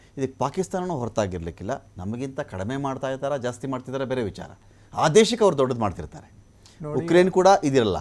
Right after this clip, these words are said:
Speaker 1: So ಇಂಥ ವಿಚಾರಗಳಲ್ಲಿ ಎಲ್ಲೋ ಎರಡು ಪಟಾಕಿ ಹಾರ್ತಾ ಇರಬೇಕು, ಯಾರ್ದೋ ಮನೇಲಿ ದೀಪಾವಳಿ ನಡೀತಾ ಇರಬೇಕು ಅಂತ. ಈ ಉದ್ಯಮ ಇದೆಯಲ್ಲ, ಗನ್ನು, ಮದ್ದು, ಗುಂಡು, ಅದಕ್ಕೂ ಒಂದು ಎಕ್ಸ್ಪೈರಿ ಡೇಟ್ ಇರುತ್ತೆ.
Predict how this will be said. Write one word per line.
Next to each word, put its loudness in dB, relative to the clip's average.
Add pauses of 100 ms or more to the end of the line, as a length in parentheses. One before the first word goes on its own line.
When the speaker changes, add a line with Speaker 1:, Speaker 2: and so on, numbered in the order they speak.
(440)
Speaker 1:
So 2
ಇಂಥ 2
ವಿಚಾರಗಳಲ್ಲಿ 0
ಎಲ್ಲೋ -2
ಎರಡು 2
ಪಟಾಕಿ -4
ಹಾರ್ತಾ -4
ಇರಬೇಕು, -8
ಯಾರ್ದೋ -2
ಮನೇಲಿ -4
ದೀಪಾವಳಿ -4
ನಡೀತಾ -6
ಇರಬೇಕು -10
ಅಂತ. -20 (1400)
ಈ -6
ಉದ್ಯಮ 4
ಇದೆಯಲ್ಲ, -2 (500)
ಗನ್ನು, 2
ಮದ್ದು, 0
ಗುಂಡು, -2 (180)
ಅದಕ್ಕೂ -4
ಒಂದು -2
ಎಕ್ಸ್ಪೈರಿ -2
ಡೇಟ್ -4
ಇರುತ್ತೆ. -10